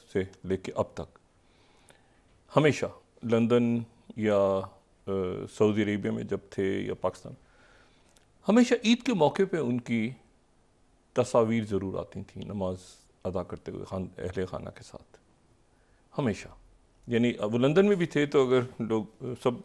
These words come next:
यकीनन सब लोगों के जहन में होगा कि वो नमाज अदा करते हुए उनकी तस्वीर हमेशा एक फैमिली की, और फिर मुलाकातें और ये सारा सिलसिला। इस दफ़ा नवाज शरीफ साहब की तरफ से जो है वो,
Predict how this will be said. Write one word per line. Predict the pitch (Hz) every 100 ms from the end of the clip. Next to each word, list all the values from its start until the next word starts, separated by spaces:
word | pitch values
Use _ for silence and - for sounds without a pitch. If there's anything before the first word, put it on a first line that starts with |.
| -
यकीनन | 117 120 131 131
सब | -
लोगों | 110 107 113
के | -
जहन | 113 107
में | 110
होगा | 104 107
कि | 101 98
वो | 101 104 - _ -
नमाज | 104 98 101 104 -
अदा | 95 98
करते | 101 - 92
हुए | 95 - -
उनकी | - -
तस्वीर | 107 - 104
हमेशा | 87 95
एक | 104 - 104 - -
फैमिली | - 104 95 101
की, | - 110 98 - - - - - - - - - - - - - _ -
और | 101
फिर | 117
मुलाकातें | 110 107 101 101 95 - 55
और | 55 101
ये | 113
सारा | - -
सिलसिला। | - - - - _ _ _ _ _ _ _ _ - - - - -
इस | 226
दफ़ा | 233 220
नवाज | 214 156 151
शरीफ | 143 160
साहब | 139 131
की | 180 117
तरफ | - - 107 -
से | 113
जो | 104
है | 95
वो, | - -